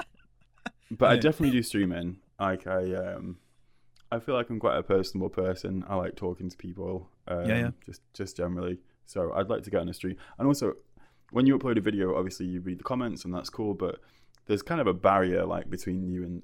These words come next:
Speaker 1: and the people. And like you were saying before about, <sighs> can you imagine a hundred thousand people, kind of what that looks like? And it's like, well, no,
Speaker 2: <laughs>
Speaker 1: because you never really get to talk to these people,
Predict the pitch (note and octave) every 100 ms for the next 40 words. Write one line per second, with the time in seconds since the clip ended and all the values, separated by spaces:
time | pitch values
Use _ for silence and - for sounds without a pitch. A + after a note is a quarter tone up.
0 | - F2+ E2+ G2 F2+ - - - - _
1 | _ - A2 G2 A2+ G#2 G#2 G#2 F#2 -
2 | G2 F2+ E2+ F2 E2 - - - - _
3 | _ _ _ _ _ _ _ - - -
4 | - G#2+ G2 G2+ G2 F2+ F#2 F#2+ F#2+ -
5 | E2+ F#2 F#2 F2 F2+ E2+ - F2 - -
6 | E2+ E2 G#2 - F2 F#2 C#3+ C#3 D#3+ D3+
7 | C#3+ E3+ B2 A2 G#2 G#2 - B2 B2+ B2
8 | A#2+ G#2+ G#2+ - G#2+ F#2+ F#2+ - - -
9 | - - - C3 A#2+ - F#2 F2+ - F#2
10 | F2 E2 C2+ -